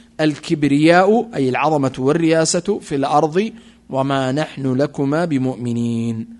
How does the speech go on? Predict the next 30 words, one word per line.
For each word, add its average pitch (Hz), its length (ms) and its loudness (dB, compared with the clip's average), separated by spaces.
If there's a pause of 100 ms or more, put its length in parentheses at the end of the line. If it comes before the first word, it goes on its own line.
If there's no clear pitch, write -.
(580)
شفتم 165 300 -12
كيف 156 260 -8
جواب 147 280 -2
المبطل؟ 135 680 -4 (840)
هل 190 160 0
أجابوا 196 480 6
على 147 260 2
سؤال 165 320 0
موسى 165 320 2
عليه 143 180 0
الصلاة 143 320 -2
والسلام؟ 151 420 -4 (540)
ما 196 200 0
جابوا 151 340 -2
على 117 140 -4
سؤاله، 98 460 -10 (520)
وإنما 160 520 2 (640)
كما 143 180 0
يقول، 156 360 -2 (400)
يعني 117 340 -8
كما 131 260 -2
نق-، 123 220 -6
يقال 120 640 -4
في 117 180 -8
مثل 127 260 -4
هذه 123 200 -4
الحالات، 139 380 -6
حادوا 180 500 2
عن 156 120 0
الجواب 147 440 0